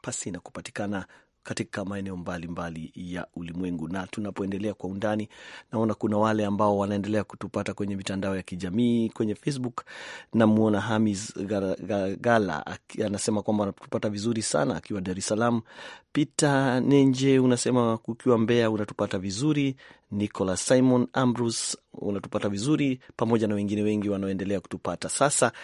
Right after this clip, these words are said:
tukiondoka nchini Kenya, maadhimisho sawa na hayo yamefanyika nchini Rwanda, ambako tunaungana sasa naye Jean Marie,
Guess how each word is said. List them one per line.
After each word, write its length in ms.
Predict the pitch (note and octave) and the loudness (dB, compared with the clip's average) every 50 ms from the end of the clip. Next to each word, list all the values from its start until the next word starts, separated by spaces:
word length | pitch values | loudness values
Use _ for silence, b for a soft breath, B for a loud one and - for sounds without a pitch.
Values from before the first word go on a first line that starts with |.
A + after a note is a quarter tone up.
| B B B B B B - | B B B B B B -8
tukiondoka 480 | - B2 - B2+ A#2 B2 B2 - A#2 | -8 0 2 2 4 4 2 2 0
nchini 260 | A2 - - A2 A2 | 0 2 0 0 -2
Kenya, 380 | - - C3+ C3 B2+ A#2+ B2 B2 | 0 2 4 4 6 6 4 4
maadhimisho 520 | G#2 G#2 G2+ G2+ F#2+ G#2+ A2+ A#2 - A2 | 4 2 2 0 0 0 -2 -2 0 -2
sawa 220 | G#2 - A2+ G#2+ G#2+ | 0 0 0 0 0
na 100 | G#2 G2 | -2 -2
hayo 240 | G2+ A2 G#2+ G#2 G2+ | -2 -2 0 0 0
yamefanyika 640 | G#2 G2+ G#2 - - G2 G2+ G#2 G#2+ - - F#2 | 0 -2 -4 -4 -4 -4 -2 -2 -2 -4 -4 -6
nchini 320 | G2+ G2 - G#2+ F#2+ G2+ G2+ | -4 -4 -4 -4 -4 -4 -2
Rwanda, 320 | G2 G2+ G2 F#2+ F2+ F2 E2+ | -2 -2 -2 -2 -2 -2 -4
ambako 380 | F2+ F2+ - F#3 - - D3 | -4 -4 -4 -4 -4 -4 -6
tunaungana 520 | - - C3+ C3+ C3 C3 B2+ C3 C3 B2+ A#2 | -4 0 0 2 2 2 2 2 2 0 0
sasa 280 | - B2 A2+ - A2 | -2 -4 -4 -4 -4
naye 340 | G#2+ A2+ A2+ A2+ A2 G#2+ G#2 | -2 -2 0 0 0 0 -2
Jean 440 | F#2+ F#2+ A#2+ C3 C3 B2+ B2 A#2 A2 | -2 -2 0 2 2 2 2 0 0
Marie, 440 | A#2 A#2+ A2 A2+ B2 B2 A#2 G#2+ | 0 0 0 2 2 2 2 0